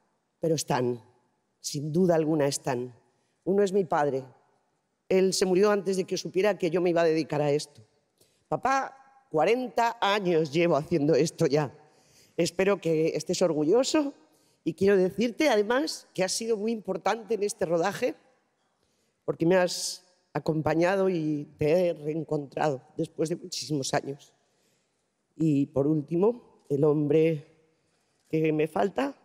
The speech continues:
al que le declaro mi amor incondicional, es a Juan María Jáuregui.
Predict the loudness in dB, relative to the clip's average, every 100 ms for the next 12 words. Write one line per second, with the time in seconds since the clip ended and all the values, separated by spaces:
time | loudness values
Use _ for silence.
0 | -4 -4 -2 0 2 0 0 0 2 0
1 | 0 0 0 -4 -6 -6 0 2 2 0
2 | -4 _ _ _ _ _ -4 0 0 -2
3 | -6 -4 -4 -2 0 4 2 2 2 2
4 | 2 0 -4